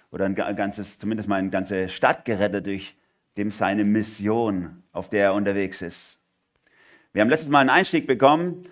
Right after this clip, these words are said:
von Micha für dieses erste Kapitel. Er hat uns die, mit hineingenommen in diese Geschichte von Jona, der Prophet, der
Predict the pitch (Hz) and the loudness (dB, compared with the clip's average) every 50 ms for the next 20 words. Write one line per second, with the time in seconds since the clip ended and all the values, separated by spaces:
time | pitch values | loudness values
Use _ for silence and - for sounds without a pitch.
0 | _ _ _ _ _ _ - 120 120 120 131 139 139 147 139 131 123 - - 120 | _ _ _ _ _ _ 0 0 2 2 2 2 4 4 4 4 4 2 0 -2
1 | 117 107 113 123 104 117 110 - - 117 123 - - 98 - 139 113 175 196 139 | -2 -2 -2 -4 -4 -4 -4 -4 0 0 0 0 0 2 2 2 6 6 4 4
2 | 147 160 165 170 165 170 - - _ _ - - 110 120 110 117 110 - 120 113 | 6 4 4 4 2 -4 -12 -20 _ _ -4 0 0 0 0 0 -4 -6 -8 -8
3 | 101 107 110 - 117 104 113 117 123 139 175 147 131 117 110 107 107 107 101 104 | -8 -8 -8 -8 -4 -2 4 4 6 6 6 6 6 6 6 6 6 4 2 0
4 | 101 104 87 107 - 127 123 - 123 101 110 101 98 98 107 127 135 127 107 104 | -2 -2 -8 -6 -2 -2 -4 -4 -4 -4 -4 -2 2 2 0 2 2 0 2 0
5 | 101 - 104 98 - 120 127 127 104 107 101 98 101 | 0 -2 -4 -6 -2 -2 -2 0 2 2 0 0 -2